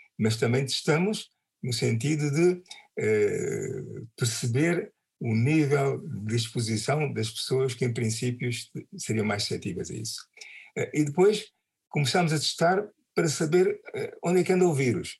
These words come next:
não é? Ainda é mais um nível, não é? Eh, eh, eh, eh, e, portanto, vamos chegando muito próximo de estar toda a gente, não é? <laughs> Eh, eh, isso é possível fazer num país pequeno,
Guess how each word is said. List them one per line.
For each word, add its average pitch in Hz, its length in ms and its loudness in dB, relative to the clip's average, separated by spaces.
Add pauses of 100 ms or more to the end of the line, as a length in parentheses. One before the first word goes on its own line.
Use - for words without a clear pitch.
não 92 160 -6
é? - 100 -10
Ainda 123 200 0
é 139 40 2
mais 147 240 2
um 147 100 4
nível, 113 380 2 (140)
não 90 120 -4
é? 113 120 -6 (180)
Eh, 101 180 -6 (720)
eh, 104 240 -2 (140)
eh, - 220 -2 (260)
eh, - 240 -6 (340)
e, 143 160 -2
portanto, 185 400 2
vamos 190 300 4
chegando 190 600 0 (320)
muito 175 360 2
próximo 185 400 0
de 170 60 -2
estar 190 160 0
toda 202 180 4
a 226 80 6
gente, 151 380 2
não 98 160 -2
é? 175 240 -4
<laughs> - 280 -6 (380)
Eh, 95 380 -2 (480)
eh, 104 580 0
isso 123 300 0
é 143 80 6
possível - 240 2
fazer 127 220 4
num 131 100 0
país 123 180 2
pequeno, 107 400 -2